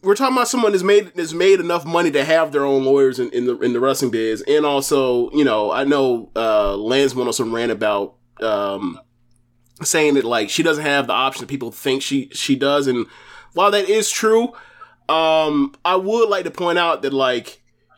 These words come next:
we had to, we were ve-, about the Hollywood, you know, try, try out your, uh, Hollywood career. Like, we, a lot of people in, you know, W W E especially had the same doubts about The Rock and Batista, especially,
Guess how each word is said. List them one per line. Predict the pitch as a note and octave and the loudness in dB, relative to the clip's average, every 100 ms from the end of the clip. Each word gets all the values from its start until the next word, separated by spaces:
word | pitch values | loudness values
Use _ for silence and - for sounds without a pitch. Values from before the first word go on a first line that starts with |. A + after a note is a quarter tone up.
| - | -12
we | C3+ A3+ | -2 2
had | G#3+ G#3 F3+ | 4 2 2
to, | D3+ - | -4 -6
we | E3+ A3 | -10 -4
were | G#3 | -2
ve-, | D3 C3 - | -2 -6 -2
about | D3 D3 D3 C#3 | -2 0 -2 -4
the | B2+ | -4
Hollywood, | D#3+ E3 C#3+ D3+ C#3+ D3 | -2 -2 0 0 0 -2
you | |
know, | C3 A#2 A#2+ _ - | -4 -4 -8 _ -12
try, | - E3 D3+ D3 | -6 -2 0 0
try | - D#3+ | -2 -4
out | C3+ | -2
your, | C#3+ C3+ C#3 - | -4 -8 -12 -6
uh, | C3 A#2 - | -2 -2 -2
Hollywood | D#3 D3+ D#3 C#3+ | -2 0 0 -2
career. | D3 D#3 F3 F3+ - - - | 0 2 2 0 -8 -18 -4
Like, | D#3 D#3 C3+ | -2 0 -4
we, | - B2 G#3 A#3+ | -12 -6 -4 -2
a | E3+ | -2
lot | E3 A#3 | 0 0
of | A#3+ | -2
people | G#3+ F3+ D#3+ | -8 -8 -6
in, | D#3+ D3 C#3+ | 0 0 2
you | D3+ | 2
know, | A#2+ G2+ - | 2 -2 -2
W | E3 E3+ | -2 0
W | E3+ F3+ | -2 -2
E | |
especially | E3 G#3 G3+ D#3 D3 | -2 0 0 -2 -2
had | C3+ | -2
the | B2 | -2
same | - C#3 D#3+ D#3 | 0 0 2 2
doubts | E3 D3+ A#2+ | 0 -2 -6
about | A#2 A2+ G#2 | -10 -8 -6
The | G#2 | -4
Rock | A#2+ C#3+ D3+ C#3 | -2 -2 -4 -6
and | C#3 | -6
Batista, | - E3+ D3+ B2 | -6 -4 -2 -2
especially, | - C#3 C3+ D3 D3 C#3+ D3 C#3 | -2 -2 -2 -2 2 4 4 2